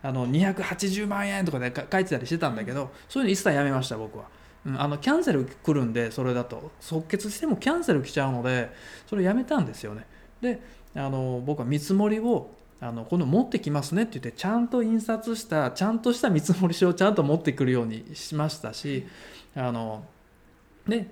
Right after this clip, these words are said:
Speaker 1: その見積もり書を持ってきた時には即決になるんだけど、ちゃんとお客さんに検討してもらう時間を与えるっていうのも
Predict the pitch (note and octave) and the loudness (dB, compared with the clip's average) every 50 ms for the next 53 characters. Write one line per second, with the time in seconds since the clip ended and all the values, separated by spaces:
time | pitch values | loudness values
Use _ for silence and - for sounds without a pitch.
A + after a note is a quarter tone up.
0 | - - G#3 A3 A#3 G#3 F#3+ G3+ G3 - A#3+ A#3+ A#3+ B3 B3 A#3+ - C4 A#3+ A#3 | -10 -6 -2 0 0 2 2 2 2 2 4 4 4 4 4 2 2 2 4 4
1 | B3+ C4 B3+ - B3 A#3 - A3+ G#3 A3+ A3+ A3+ D#4+ F#4 D#4 F#3+ - C#3+ C3 C3 | 2 2 0 0 -2 0 0 0 0 0 -2 0 2 2 2 2 2 0 0 0
2 | - C3 - - D3 C3+ C3 C3+ C#3+ C3+ B2+ A2+ G#2 A#2 A#2 C#3 D3+ G#3 A3 E3 | -2 -2 -2 0 0 0 2 2 2 2 0 -2 -6 -8 -8 -6 -4 -2 -2 -2
3 | - - G3 A3+ A3+ G3 D#3 C3 - C3+ B2+ - - F#3+ G3+ G3 D#3 - - F#3 | -2 -2 -2 0 0 0 -2 -2 -2 -4 -6 -4 -4 -2 -2 -2 -2 -2 -2 -2
4 | G#3 A3+ A3+ A3+ B3+ A#3+ A3+ - - A#3+ A3+ A3+ A#3 A3 E3+ C3 C3+ C3+ C3+ E3 | 0 0 0 0 0 0 0 -2 -2 0 0 2 2 2 2 0 -2 -4 -2 -2
5 | D#3+ D#3+ E3 E3 D#3+ E3 D#3+ F#3 F#3 F#3 F#3 F#3 F#3+ F#3 F#3 - C3 B2+ B2 B2 | -2 0 0 0 0 0 0 2 2 2 2 2 0 0 0 -2 -2 -2 -2 -2
6 | A#2+ G#2+ G#2 | -4 -6 -8